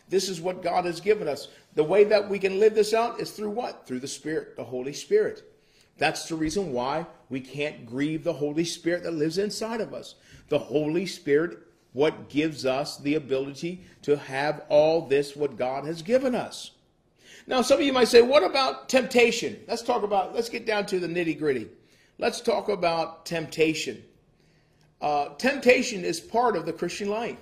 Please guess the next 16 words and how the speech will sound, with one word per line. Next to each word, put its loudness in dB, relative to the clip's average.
You -6
know, 0
Jesus -6
was -14
tempted. -10
Did -4
you 0
know 2
that -2
Jesus 0
was -10
tempted -6
in 0
every 4
which -2
way? -4